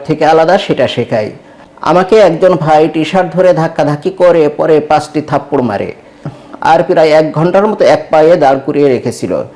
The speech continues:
সেখানে আরেক ভাই বলেছিল, "একটু পর পর পা চেঞ্জ করতে পারিস।"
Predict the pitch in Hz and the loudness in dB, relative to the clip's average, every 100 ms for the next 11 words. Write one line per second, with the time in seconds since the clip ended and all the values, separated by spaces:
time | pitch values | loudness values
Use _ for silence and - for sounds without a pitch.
0 | - - - - 175 196 202 214 123 160 | -20 -20 -12 -2 0 2 2 0 2 0
1 | 165 165 190 208 170 170 175 - 165 - | 0 0 0 2 2 2 2 0 0 0
2 | 151 156 196 190 170 160 170 151 151 147 | -2 0 -2 0 0 0 -2 2 0 0
3 | 151 143 143 143 - 123 113 101 98 | -2 -2 -2 -4 0 0 0 -2 -6